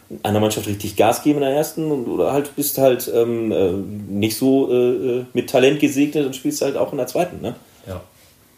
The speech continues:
Speaker 2: Ja, und, äh, also bei mir war das ja damals so, wo ich in der A-Jugend gespielt hab, da ging das ja mit dieser Kooperation so ganz langsam los. Da waren wir auch drei Jungs aus Brockhagen und, äh,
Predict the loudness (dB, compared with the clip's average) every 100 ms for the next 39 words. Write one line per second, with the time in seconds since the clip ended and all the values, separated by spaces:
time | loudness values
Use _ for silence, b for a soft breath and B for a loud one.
0 | b b b 4 6 6 2 2 4 4
1 | 2 0 0 0 0 0 0 2 0 0
2 | 2 2 0 -2 -2 -2 -2 -2 0 0
3 | 0 -6 -6 -6 -4 -2 -2 -2 -4 -2
4 | -2 -2 -4 -10 -8 -8 -4 -4 -2 -6
5 | -4 -4 -4 -2 0 0 -2 -2 -2 -2
6 | -2 -2 0 0 2 2 0 2 4 4
7 | 2 -2 0 0 2 0 0 -4 -2 0
8 | 0